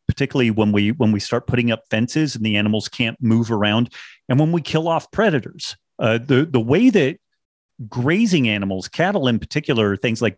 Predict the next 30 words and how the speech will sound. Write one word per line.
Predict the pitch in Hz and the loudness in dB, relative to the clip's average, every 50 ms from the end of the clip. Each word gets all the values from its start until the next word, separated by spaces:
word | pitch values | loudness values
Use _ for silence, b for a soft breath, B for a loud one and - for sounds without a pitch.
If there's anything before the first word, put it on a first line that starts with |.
| _ - | _ -2
bison | 104 101 113 127 - - 123 110 | -2 0 0 0 0 0 0 0
and, | 104 98 101 - 185 156 | 0 0 -2 -4 -4 -4
and | 110 101 98 98 | -4 -4 -4 -4
cattle, | - - 180 180 151 113 104 - b b b b b b - | -4 -4 -2 0 0 0 -2 -2 b b b b b b -4
they | - 120 | -4 -2
tend | - - 175 185 | 0 -2 -4 -2
to | 151 | -4
bunch | 101 - 127 139 170 - - | -4 -2 -2 -2 -2 -4 -6
together. | - - 117 117 110 107 151 175 208 214 156 - _ _ _ _ _ _ _ _ - - | -8 -6 -4 -2 -2 0 0 -2 -2 -4 -6 -8 _ _ _ _ _ _ _ _ -8 -2
And, | 180 127 147 226 | -2 -2 -2 0
and | 208 139 123 139 123 110 113 - _ - | -2 -2 -2 -2 -4 -8 -12 -18 _ -4
they | - 127 117 | -2 -2 -2
do | 107 104 - 175 240 285 285 - | -2 0 4 6 8 8 6 6
that | - 143 113 101 98 104 - - - | 4 0 -2 -2 -4 -4 -6 -6 -10
so | - - - - 123 120 120 120 | -12 -12 -6 0 2 2 2 2
that | 117 117 117 113 113 170 - _ | 2 0 0 0 0 -2 -4 _
they | - 120 113 120 113 | -2 0 0 0 0
protect | - - - 113 - - - 151 170 175 - - - - _ - | -2 -6 -8 -8 -8 -6 -2 -2 -2 -2 -4 -10 -20 -20 _ -4
the | 123 113 | -4 -2
bulk | 98 120 117 160 - - | 0 0 0 0 0 0
of | 131 117 | 0 0
the, | 117 110 104 107 - | 2 2 2 0 0
the | - 110 | 0 0
members | 104 107 120 127 123 117 104 - | 0 0 0 2 0 0 0 -2
of | 98 | -4
the | - 110 | -4 -4
herd | - - 220 220 143 113 110 | -2 0 0 0 0 -2 -6
from | - - 110 107 117 123 127 131 127 b b b b b b b _ _ _ | -4 -2 -2 0 0 0 -2 -4 -6 b b b b b b b _ _ _
things | - 117 120 127 110 - | -2 0 0 0 0 0
like | 123 120 113 117 - | 0 0 0 0 -4